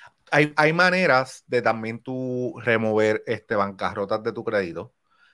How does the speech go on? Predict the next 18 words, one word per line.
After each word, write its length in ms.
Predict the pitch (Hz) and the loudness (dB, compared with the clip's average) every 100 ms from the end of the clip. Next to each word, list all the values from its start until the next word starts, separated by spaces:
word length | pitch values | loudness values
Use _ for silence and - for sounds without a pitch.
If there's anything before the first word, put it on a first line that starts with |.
| _ | _
Hay 180 | 92 95 | -6 -6
estrategias. 580 | 98 113 107 98 95 85 | -4 -4 0 -2 -4 -6
Como 200 | 127 131 | -4 -2
dije, 180 | 127 107 | 0 0
¿sabes? 200 | 123 101 | -2 -2
Tú 100 | 120 | 0
puedes 260 | 143 156 | 0 0
disputar 440 | 156 160 151 151 143 | -6 -10 -6 -4 -4
y 40 | |
tú 80 | 123 | -2
puedes 160 | 117 131 | -4 -4
eliminar 400 | 131 131 127 127 _ _ _ _ _ | -4 -4 -4 -6 _ _ _ _ _
toda 260 | 120 123 135 | 4 6 4
aquella 260 | 135 143 | 2 -4
información 800 | 143 143 131 127 123 127 127 123 _ | -6 -8 -4 -4 -4 -10 -10 -12 _
que 140 | - 110 | -8 -8
esté 240 | - - | -6 -6
incorrecta 1000 | 120 123 123 117 127 123 _ 107 95 - | -6 -4 -4 0 0 -2 _ -6 -6 -8